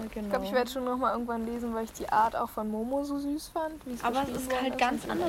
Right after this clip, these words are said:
Speaker 1: unendliche Geschichte
Speaker 2: geschrieben.
Speaker 1: ja auch von ihm.
Speaker 2: Also, das
Speaker 1: Oh.
Speaker 2: ist einfach komplett
Speaker 1: <laughs> Dann werde ich's vielleicht doch niemals
Speaker 2: <laughs>
Speaker 1: lesen. Wenn's nicht
Speaker 2: Es wird
Speaker 1: meine,
Speaker 2: immer so aus
Speaker 1: wenn's
Speaker 2: zwei
Speaker 1: dir nicht mehr
Speaker 2: Sichten
Speaker 1: so viel
Speaker 2: geschrieben,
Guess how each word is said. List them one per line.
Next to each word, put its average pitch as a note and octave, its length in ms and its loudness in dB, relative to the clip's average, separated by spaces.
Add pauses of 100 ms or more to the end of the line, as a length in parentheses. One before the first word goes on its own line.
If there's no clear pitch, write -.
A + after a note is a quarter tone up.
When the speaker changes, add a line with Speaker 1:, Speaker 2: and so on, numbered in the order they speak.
Speaker 1:
unendliche A3 220 -2
Geschichte G#3 220 -2
Speaker 2:
geschrieben. G#3+ 160 0
Speaker 1:
ja A#3 120 -4
auch A#3+ 100 -4
von D4 160 -10 (100)
ihm. C#4 120 -4 (720)
Speaker 2:
Also, A3 280 -6 (120)
das A#3+ 160 -12
Speaker 1:
Oh. F3 160 2
Speaker 2:
ist - 80 -18
einfach A#3 320 -4
komplett A#3 440 4
Speaker 1:
<laughs> - 80 -14
Dann D#4 120 8
werde A#3+ 160 8
ich's - 80 4
vielleicht G#3+ 300 6
doch F#3+ 140 6
niemals F#3+ 380 6
Speaker 2:
<laughs> E4 200 10
Speaker 1:
lesen. - 320 12
Wenn's - 1300 4
nicht C4+ 40 -4
Speaker 2:
Es D4 160 6
wird D#4 80 2
Speaker 1:
meine, C4 220 10
Speaker 2:
immer D4 220 10
so C#4+ 100 8
aus C4+ 200 10
Speaker 1:
wenn's E4+ 120 10
Speaker 2:
zwei B3+ 240 12
Speaker 1:
dir - 80 4
nicht C#4+ 120 6
mehr A#3 120 2
Speaker 2:
Sichten A#3+ 80 4
Speaker 1:
so A#3+ 40 6
viel A3 140 8
Speaker 2:
geschrieben, A3+ 680 0